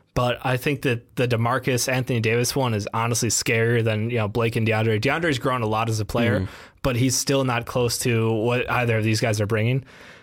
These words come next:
Speaker 1: And just the fact that both of them have that outside shot as bigs, both of them have the ability to, you know, Boogie especially pass the ball around.
Speaker 2: Yeah.
Speaker 1: Anthony with his just ridiculous defensive dominance down low.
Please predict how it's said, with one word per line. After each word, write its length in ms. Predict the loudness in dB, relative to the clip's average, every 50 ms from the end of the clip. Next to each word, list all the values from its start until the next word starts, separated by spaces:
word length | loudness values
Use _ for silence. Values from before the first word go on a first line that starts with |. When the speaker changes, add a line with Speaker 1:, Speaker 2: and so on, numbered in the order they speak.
| _ _ _ 0
Speaker 1:
And 320 | 0 2 2 2 2 2
just 160 | 0 0 0
the 100 | 0 0
fact 260 | 0 0 -2 -2 0
that 360 | 0 0 0 -2 -4 -8 -4 -2
both 240 | 0 0 0 -2
of 80 | -2 0
them 300 | 0 0 0 -2 -4 -4
have 200 | -4 -4 -2 0
that 140 | 0 0 0
outside 380 | 0 0 0 0 -2 -2 0 0
shot 320 | -2 -2 -2 -2 -6 -8 _ _ _ _ -4
as 240 | -2 0 0 0 0 0
bigs, 500 | 0 0 0 0 0 -2 -2 -6 -8 -8 _ _
both 200 | -2 0 0 0
of 40 | 0
them 140 | 0 0 0
have 380 | 0 0 0 2 0 0 0
the 240 | 0 2 2 2 2
ability 340 | 0 0 0 0 2 0 0
to, 360 | 0 0 0 2 2 0 0 -2 -8 -18 _ _ _
you 80 | -2 0
know, 80 | 0 0
Boogie 420 | 0 -2 0 2 2 2 2 2
especially 480 | 0 -2 -2 -2 -2 0 0 0 0 0
pass 260 | 0 -2 -2 -2 -2
the 60 | -2
ball 240 | -2 0 0 0 0 0
around. 380 | 0 0 0 0 0 -2 0 0
Speaker 2:
Yeah. 160 | 0 -2 -2 -6 -6 -2
Speaker 1:
Anthony 440 | 0 0 0 0 0 0 0 2 2
with 200 | 0 0 -2 -2
his 240 | -2 -2 -2 -4 -6
just 200 | -6 -8 -8 -8 -6 -2
ridiculous 1000 | 0 0 0 0 -2 -6 _ _ -4 -2 -2 -2 0 0 0 0 0 -2 -2
defensive 480 | 0 0 0 0 -2 -2 -2 -2 -2 -2
dominance 380 | -2 0 0 0 0 -2 -2
down 320 | -2 -2 -2 0 0 0 0
low. 300 | 0 0 0 0 -2